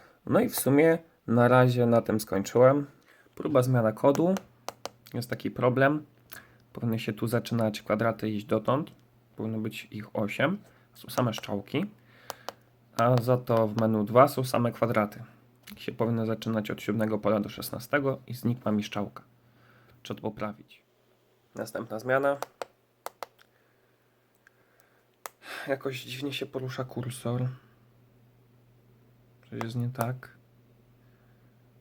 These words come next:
I przestało działać menu dwa. No. Klikam teraz. Nawet się nie podświetla.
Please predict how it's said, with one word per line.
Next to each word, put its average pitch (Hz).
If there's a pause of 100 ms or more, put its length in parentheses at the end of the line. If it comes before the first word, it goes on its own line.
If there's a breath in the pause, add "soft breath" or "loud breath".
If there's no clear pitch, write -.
(220)
I 120
przestało 127
działać 123
menu 120
dwa. 110 (1900)
No. 120 (920 loud breath)
Klikam -
teraz. 123 (280)
Nawet 120
się -
nie 117
podświetla. 120